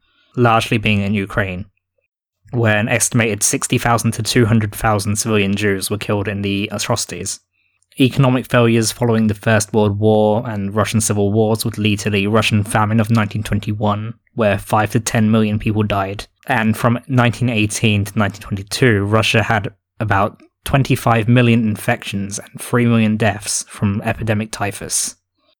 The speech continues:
In nineteen twenty-two, there were between four point five million and seven million homeless children in Russia.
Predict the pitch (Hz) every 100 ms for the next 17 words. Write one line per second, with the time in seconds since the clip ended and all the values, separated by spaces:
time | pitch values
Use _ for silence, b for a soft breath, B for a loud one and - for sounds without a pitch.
0 | _ _ _ 117 120 127 - 123 120 113
1 | 110 - 139 139 131 110 107 - 117 107
2 | 104 - 135 127 131 123 - 123 120 110
3 | 120 110 107 113 101 101 - 120 117 117
4 | 110 107 - 110 107 - - 120 104 104
5 | 104 110 101 - 95